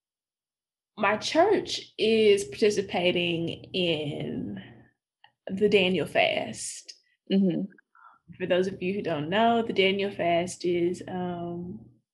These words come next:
Speaker 1: uh, pe-, well, we were doing it for twenty-one days, or let me say, they were doing it for <laughs> twenty-one days.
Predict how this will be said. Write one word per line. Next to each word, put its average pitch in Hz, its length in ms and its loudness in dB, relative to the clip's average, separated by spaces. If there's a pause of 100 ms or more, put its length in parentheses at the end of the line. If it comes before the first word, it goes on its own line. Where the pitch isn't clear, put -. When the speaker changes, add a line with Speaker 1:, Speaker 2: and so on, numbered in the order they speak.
(1800)
Speaker 1:
uh, 160 500 -4 (560)
pe-, 254 360 0 (520)
well, 202 300 4
we 233 120 4
were 262 120 4
doing 208 220 6
it 165 100 -2
for - 80 -12
twenty-one 165 420 -4
days, - 580 -6
or 185 240 -4
let 170 180 -4
me 127 80 -4
say, - 160 -4
they 175 220 2
were 196 80 2
doing 110 280 -4
it 226 100 -2
for 220 60 -6
<laughs> 339 400 6
twenty-one 294 240 10
days. - 560 0